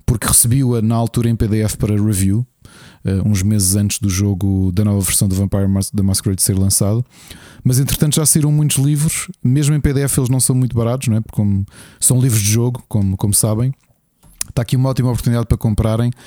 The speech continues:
Quem quer mergulhar no, neste mundo dos R P Gs tradicionais,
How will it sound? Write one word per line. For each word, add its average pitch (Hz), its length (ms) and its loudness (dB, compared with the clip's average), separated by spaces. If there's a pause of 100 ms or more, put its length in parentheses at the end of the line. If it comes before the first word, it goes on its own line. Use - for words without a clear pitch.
(340)
Quem 147 160 2
quer 143 200 0
mergulhar 123 540 0
no, 113 440 2
neste 110 380 0
mundo 113 180 2
dos 101 160 0
R 110 140 0
P 110 160 0
Gs 104 260 0
tradicionais, 104 840 0